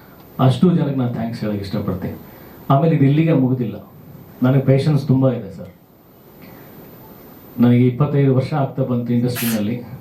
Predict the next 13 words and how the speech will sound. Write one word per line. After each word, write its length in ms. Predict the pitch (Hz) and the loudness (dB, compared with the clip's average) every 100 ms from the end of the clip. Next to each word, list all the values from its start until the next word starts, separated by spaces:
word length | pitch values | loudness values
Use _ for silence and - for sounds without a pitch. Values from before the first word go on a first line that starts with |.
| - | -4
ಅಷ್ಟು 340 | - - - 139 | -2 0 2 2
ವರ್ಷದಿಂದನೇ 580 | 131 151 147 147 151 143 | 2 0 0 0 0 0
ನಾನು 240 | 127 117 | 0 0
ಕಾದಿದ್ದೀನಿ 500 | 127 135 135 123 127 | 0 0 0 0 -2
ಈ 300 | 147 139 151 | -2 0 2
ಒಂದು 260 | 151 139 127 | 2 2 0
ಜೆನ್ಯೂನ್ 360 | 123 127 131 | 0 0 0
ಹಿಟ್‌ಗೋಸ್ಕರ. 600 | 117 117 110 104 - 98 - - - - - - - - - - - - - - - - - - - - - - | -2 -6 -6 -8 -8 -10 -10 -18 -20 -20 -20 -20 -20 -20 -20 -20 -20 -20 -20 -20 -20 -20 -20 -20 -20 -20 -2 2
ಇನ್ನೂ 180 | 139 175 | 4 4
ಮುಂದೆ 280 | 165 151 135 | 2 2 2
ಬರ್ತಾರೆ, 380 | 127 123 120 | 0 0 -4
ಇಲ್ಲಿಗೆ 280 | 127 143 143 | -2 -2 -2
ಮುಗ್ದಿಲ್ಲ, 420 | 131 120 117 110 | -2 -2 -2 -4